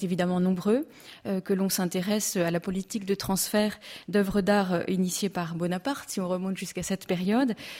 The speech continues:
euh, ou plus récemment aux spoliations, euh, d'objets d'art français durant la Première Guerre mondiale, euh, documentées notamment par la sous-série A J vingt-huit, le tribunal d'indemnisation des dommages de guerre,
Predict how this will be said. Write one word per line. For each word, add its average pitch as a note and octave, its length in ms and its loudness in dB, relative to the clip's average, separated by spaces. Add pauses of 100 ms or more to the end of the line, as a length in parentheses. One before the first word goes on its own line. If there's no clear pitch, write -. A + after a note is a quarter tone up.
(160)
euh, F#3 160 6
ou A3+ 140 6
plus G#3 180 2
récemment G3+ 560 4
aux F#3+ 80 0
spoliations, G3 720 0 (320)
euh, F#3 80 -2
d'objets F#3 320 2
d'art F#3 180 0
français G#3 440 0
durant F#3+ 260 -4
la F3 100 -4
Première G3 380 2
Guerre E3+ 160 -2
mondiale, F3 520 0 (360)
euh, F3+ 80 0
documentées F#3+ 680 0
notamment G3 460 0
par F3 240 -6
la E3+ 100 -6
sous-série G#3 560 -6
A G#3 100 0
J G#3+ 200 0
vingt-huit, G#3 600 -2
le F#3+ 80 -8
tribunal F#3+ 520 -8
d'indemnisation G3 640 0
des F#3+ 100 -2
dommages F3+ 300 -4
de F3+ 100 -4
guerre, G3 280 -2